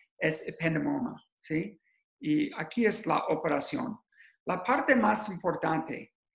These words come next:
es ten-, tener una exposición muy lateral para ver el tumor en la foramina de Luschka.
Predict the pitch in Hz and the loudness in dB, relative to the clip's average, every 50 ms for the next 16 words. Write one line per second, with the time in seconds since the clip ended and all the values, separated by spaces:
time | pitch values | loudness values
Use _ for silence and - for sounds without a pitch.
0 | _ _ _ _ _ - - 160 156 - - - - 170 147 123 - - - - | _ _ _ _ _ -4 -2 -2 -2 -4 -6 -6 -2 0 0 0 -2 -4 -6 -6
1 | - 170 175 185 190 196 202 - - - - - - - - 214 214 - - - | -4 -2 -2 0 0 0 -2 -2 -4 -6 -4 -4 -4 -4 -4 -6 -6 -6 -6 -4
2 | 247 196 180 180 175 - - 175 165 160 156 156 156 156 - - _ _ _ _ | -4 -4 -2 -4 -4 -4 -2 -2 0 2 2 2 0 0 -4 -10 _ _ _ _
3 | _ _ _ _ _ _ _ _ - 147 156 165 175 196 208 214 220 - 160 160 | _ _ _ _ _ _ _ _ -10 -4 -2 0 0 2 2 2 2 2 4 4
4 | 165 180 185 - - 156 143 147 143 135 120 123 - - - _ _ _ _ _ | 6 6 6 4 2 0 2 4 4 4 4 2 0 -4 -8 _ _ _ _ _
5 | _ _ _ - 156 156 160 156 143 135 139 160 180 202 226 247 262 226 185 170 | _ _ _ -4 0 2 4 4 2 2 0 2 4 6 6 6 4 2 0 -2
6 | - - - 175 175 170 165 156 151 143 139 139 - - 151 151 156 151 147 147 | -6 -6 -4 -2 0 2 4 4 4 4 2 0 -4 -4 -2 -2 0 0 -2 -2
7 | 147 - - 147 139 143 156 175 190 190 175 156 143 143 127 127 143 143 - - | -4 -6 -6 -2 0 2 2 2 2 0 -2 -2 -2 -2 -2 0 0 0 0 -4
8 | - 143 - | -8 -12 -18